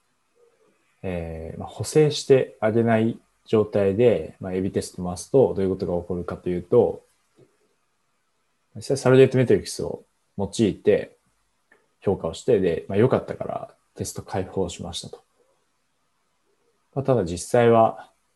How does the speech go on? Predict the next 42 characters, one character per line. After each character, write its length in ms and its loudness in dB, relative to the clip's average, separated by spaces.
と、 260 2
全 280 -8
く 60 -20
効 200 2
果 120 -8
が 120 -8
あ 40 -6
り 60 -6
ま 100 -6
せ 120 -6
ん 140 -8
で 60 -14
し 120 -14
た 120 -6
み 120 -12
た 100 -10
い 20 -10
な 80 -12
ケ 180 -10
ー 40 -10
ス 300 -14
が、 300 0
ま 60 -16
あ、 20 -14
か 180 -2
な 40 -10
り 20 -16
増 160 -6
え 20 -4
る 260 -14
と 60 -12
い 120 -12
う 60 -18
こ 140 -20
と 100 -12
に 140 -16
な 100 -8
り 80 -12
ま 100 -20
す。 160 -20
は 100 -20
い。 80 -20